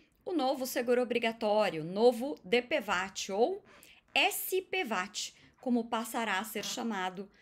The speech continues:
ãh, a partir da, ãh, promulgação da Lei Complementar duzentos e sete de dois mil e vinte e quatro, que foi sancionada em maio de dois mil e vinte e quatro.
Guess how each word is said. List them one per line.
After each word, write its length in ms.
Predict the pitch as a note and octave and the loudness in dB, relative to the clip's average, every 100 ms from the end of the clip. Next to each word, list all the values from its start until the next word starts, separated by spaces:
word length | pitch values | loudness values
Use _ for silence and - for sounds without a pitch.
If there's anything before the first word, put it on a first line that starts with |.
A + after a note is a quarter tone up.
| - _ _ | -20 _ _
ãh, 600 | G#3+ G#3+ G3+ G3 G3 F#3+ - | -6 -4 -4 -6 -6 -6 -6
a 120 | A#3 | -2
partir 580 | B3 A#3 - A#3 A3+ - - _ | -2 -2 -2 -4 -4 -8 -20 _
da, 480 | - G#3+ B3+ C4+ D4+ - _ _ | -2 2 4 2 -4 -12 _ _
ãh, 220 | G#3+ G#3 | -6 -4
promulgação 720 | G#3 C4 C4+ B3 A3 A3 G#3+ | 0 0 2 2 0 -2 -4
da 100 | G#3 | -2
Lei 160 | G3 F#3+ | -2 -4
Complementar 800 | G3 G3 G#3+ G3 F3+ G3 G3+ G#3+ | -4 -4 -4 -6 -6 -4 -4 -2
duzentos 500 | G#3 G3+ A3+ A3+ A3+ | -6 -6 -4 -4 -6
e 60 | F#3+ | -8
sete 560 | - G#3+ G#3+ - B3 - _ G#3+ | 0 0 2 -4 -8 -12 _ -8
de 160 | A#3+ | -4
dois 260 | B3+ A#3+ A3+ | 2 2 2
mil 140 | A3+ | -2
e 40 | A3 | -4
vinte 240 | A3 G#3+ | -6 -8
e 40 | - | -4
quatro, 480 | G#3+ F#3+ - G3 - _ _ _ | -2 -2 -6 -12 -14 _ _ _
que 140 | D4+ | -6
foi 180 | C4+ A3 | -2 -2
sancionada 800 | A3 G#3+ G#3+ G#3+ G3 F#3+ F#3+ G3 - _ - | -2 -6 -4 -2 0 0 -2 -6 -10 _ -6
em 200 | C#4+ C4+ | -2 0
maio 520 | A3+ A3+ A3+ F#3+ E3 | 2 2 0 0 -4
de 100 | F3 | -4
dois 220 | F3 F3 | -4 -4
mil 120 | F3+ | -6
e 40 | E3 | -6
vinte 220 | E3+ - | -8 -10
e 40 | |
quatro. 480 | - C#3 C#3 - | -8 -8 -10 -16